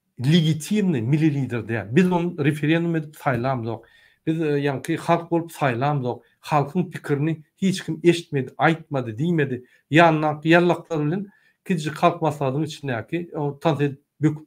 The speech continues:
pampersly gezip bilen ýaşy uluň üstünden saýlady. Özi o ýerde de niýama diýse men Ýanky men uh, ine uh, pihamber diýse olarym go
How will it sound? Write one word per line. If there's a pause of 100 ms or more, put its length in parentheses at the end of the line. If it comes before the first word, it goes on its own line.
pampersly (320)
gezip
bilen
ýaşy
uluň
üstünden
saýlady.
Özi (540)
o
ýerde
de
niýama
diýse (580)
men
Ýanky (1600)
men
uh, (100)
ine
uh, (100)
pihamber
diýse (160)
olarym
go